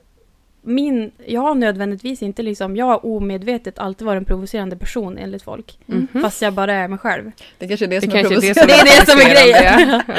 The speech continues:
Speaker 2: ja. Ja.
Speaker 3: Att många är så här,
Speaker 1: Ja.
Speaker 3: "Va, fan, varför kan du inte göra sig
Speaker 1: Ja.
Speaker 3: till mer?"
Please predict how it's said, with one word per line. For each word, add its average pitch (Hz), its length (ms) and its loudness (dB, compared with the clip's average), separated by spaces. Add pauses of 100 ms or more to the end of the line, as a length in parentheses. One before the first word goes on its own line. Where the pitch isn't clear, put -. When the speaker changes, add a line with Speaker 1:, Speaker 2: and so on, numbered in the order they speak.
(140)
Speaker 2:
ja. 190 100 -2
Ja. 247 80 2
Speaker 3:
Att 233 60 2
många 220 280 0
är 202 80 -4
så - 60 -8
här, 220 120 0
Speaker 1:
Ja. 214 60 0
Speaker 3:
"Va, 285 100 0 (120)
fan, 294 240 -6
varför 233 160 -6
kan 285 200 -6
du 294 60 -2
inte 277 160 -6
göra 220 220 -4
sig 226 80 0
Speaker 1:
Ja. 214 80 -6
Speaker 3:
till 262 200 -6
mer?" 196 260 -8